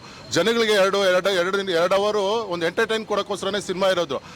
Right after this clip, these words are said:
ಅದರಲ್ಲಿ ನಮ್ಮ ಭಾಷೆ ಒಂದು ಜಗಳ ಆಗ್ಲಿ, ಆ, ಅವ್ನು ಮಾತಾಡಿಲ್ಲ, ಇವ್ನು ಮಾತಾಡಿಲ್ಲ ಅಂತ ಹೇಳಿದ್ರೆ ನೀನು ಎರಡು ಅವರು ನಿನ್ನ ಸಿನಿಮಾ ನೋಡೋಕ್ಕೆ ಆಗಲ್ಲ.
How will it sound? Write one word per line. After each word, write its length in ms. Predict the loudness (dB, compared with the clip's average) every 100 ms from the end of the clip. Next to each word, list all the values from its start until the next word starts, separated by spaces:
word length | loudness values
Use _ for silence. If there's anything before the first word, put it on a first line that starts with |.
| -2
ಅದರಲ್ಲಿ 460 | 0 2 2 2 2
ನಮ್ಮ 180 | 0 2
ಭಾಷೆ 500 | 2 2 2 2 2
ಒಂದು 680 | 0 0 0 0 0 -2
ಜಗಳ 240 | 0 0 2
ಆಗ್ಲಿ, 380 | 2 0 -2
ಆ, 500 | -4 -10 -4 2 4
ಅವ್ನು 200 | 4 2
ಮಾತಾಡಿಲ್ಲ, 400 | 2 2 0 0
ಇವ್ನು 220 | 0 2 2
ಮಾತಾಡಿಲ್ಲ 400 | 0 0 0 -2
ಅಂತ 140 | -2
ಹೇಳಿದ್ರೆ 360 | -4 0 0 0
ನೀನು 220 | -4 0
ಎರಡು 220 | 2 2
ಅವರು 260 | 2 0 -2
ನಿನ್ನ 160 | -4
ಸಿನಿಮಾ 240 | -4 -2 0
ನೋಡೋಕ್ಕೆ 300 | 0 0 0
ಆಗಲ್ಲ. 280 | 0 0